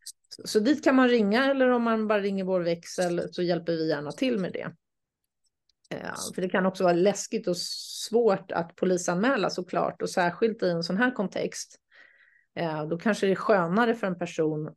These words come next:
eh, en ungdom eller en kvinna för den delen, att hon eller han, om det nu är en pojke,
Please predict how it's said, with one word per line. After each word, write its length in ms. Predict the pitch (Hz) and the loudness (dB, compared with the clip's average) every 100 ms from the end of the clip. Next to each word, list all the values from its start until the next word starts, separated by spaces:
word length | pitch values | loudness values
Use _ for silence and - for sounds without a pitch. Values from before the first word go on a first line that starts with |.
| _ _ - | _ _ -16
eh, 200 | 58 62 | -14 -10
en 120 | 156 | -2
ungdom 480 | 175 160 160 247 247 | 0 0 4 4 6
eller 160 | 214 208 | 4 0
en 80 | |
kvinna 340 | 208 202 175 175 | 0 -2 -2 -2
för 100 | 175 | -2
den 200 | 165 160 | -2 -2
delen, 340 | 160 151 151 | -2 -2 -4
att 220 | 156 160 - _ _ _ _ _ _ | -6 -10 -20 _ _ _ _ _ _
hon 420 | 220 220 170 - - - | 2 2 0 -4 -10 -10
eller 340 | - 156 - - | -6 -4 -4 -6
han, 320 | - 147 - | -8 -8 -8
om 180 | - 156 | -10 -6
det 80 | 151 | -6
nu 100 | - | -6
är 100 | - | -8
en 160 | - | -10
pojke, 460 | - 170 151 - | -4 -2 -2 -4